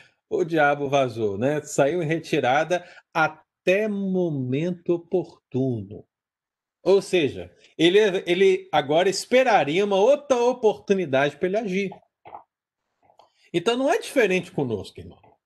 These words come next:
Nós resistimos, ele vai fugir. E ele vai esperar uma outra oportunidade para vir com, com a sua fúria, com a sua agacidade.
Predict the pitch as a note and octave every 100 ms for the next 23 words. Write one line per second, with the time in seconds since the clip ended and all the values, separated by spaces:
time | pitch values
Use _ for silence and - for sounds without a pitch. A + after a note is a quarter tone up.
0 | _ _ _ _ _ _ D3+ G3 A3 G#3+
1 | G3 - - A#3+ C#4+ C3+ - - - -
2 | _ E3+ F#3 A3+ A3+ C4 F3 G#3 - _
3 | _ _ _ G3 B3 D4+ D#4 - B3+ A3
4 | B3+ A#3 A3+ E4 D4+ - - C#4 B3+ C#3
5 | D3 F#3 - - G3+ A3+ A#3 - A#2+ F#3
6 | G#3 - G3+ G3 D3 G2 - - _ _
7 | _ _ _ D3 C#3 - E3 C#3 - D#3
8 | E3 F3+ D#3+ A2+ F#2 - _ _ _ -
9 | D#3 D3 F3 D#3 D3+ - F#3+ B2+ B2+ A#2
10 | -